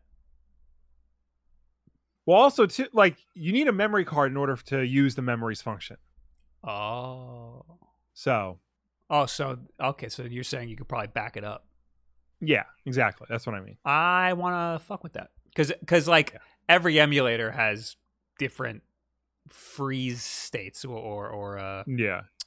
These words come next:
Speaker 2: uh, quick loads or quick saves, and that's essentially what this is. And every emulator kinda reads those differently, so I'm interested in what way this saves those files. Uh, and this
Speaker 1: Yeah.
Speaker 2: is different than an actual save from the game,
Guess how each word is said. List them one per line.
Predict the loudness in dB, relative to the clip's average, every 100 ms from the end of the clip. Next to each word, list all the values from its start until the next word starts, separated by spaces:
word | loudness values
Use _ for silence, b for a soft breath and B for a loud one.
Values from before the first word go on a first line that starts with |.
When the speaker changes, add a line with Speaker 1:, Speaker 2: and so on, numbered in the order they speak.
| -10
Speaker 2:
uh, | -8 -8 -10
quick | -10 -10
loads | -10 -12 -12 -14
or |
quick | -10 -10
saves, | -8 -10 -10 -12
and | -12 -12
that's | -12
essentially | -8 -6 -6 -10
what | -10 -10
this | -8 -6
is. | -6 -10 b b b
And | 4
every | 6 6
emulator | 6 4 2 2
kinda | -4 -6
reads | -6 -8 -6
those | -8 -6
differently, | -8 -6 -6 -6 -8 b b
so | -6
I'm | -6 -4
interested | -6 -8 -12 -6 -6 -4
in | -4 -4 -4 -8
what | -6 -6 -6
way | -8 -8 -10
this | -12 -12 -12 -12
saves | -10 -8 -8 -10 -14
those | -14 -12
files. | -10 -10 -12 -18 -20 _ _ _ _ -14
Uh, | -12 -6
and | 0
this | 2 2
Speaker 1:
Yeah. |
Speaker 2:
is | 0
different | 4 4 4 0 2
than | 0
an | 0 _
actual | 4 4 2 -2 -2 -2
save | -4 -2 0 -2 -6
from | -4 -4 -4
the | -4
game, | 0 2 2 -2